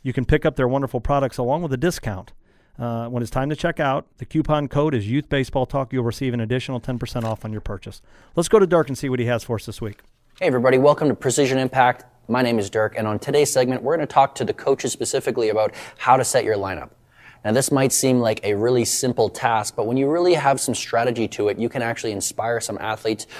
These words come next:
Speaker 2: to work extra hard to try and get in on that lineup. Typically, coaches will have their top nine players. I hear it all the time, their,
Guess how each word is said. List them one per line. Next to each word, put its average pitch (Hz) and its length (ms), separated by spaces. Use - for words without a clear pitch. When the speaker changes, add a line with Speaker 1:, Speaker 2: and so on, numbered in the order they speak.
Speaker 2:
to - 80
work 107 320
extra 123 320
hard 98 280
to 92 60
try 101 220
and 98 80
get 101 140
in 98 60
on 92 120
that 90 140
lineup. 87 320
Typically, 139 380
coaches 131 400
will 113 140
have 107 360
their 101 240
top 107 440
nine 104 360
players. 107 400
I 95 80
hear 113 160
it 110 60
all 104 100
the 101 100
time, 104 380
their, 98 140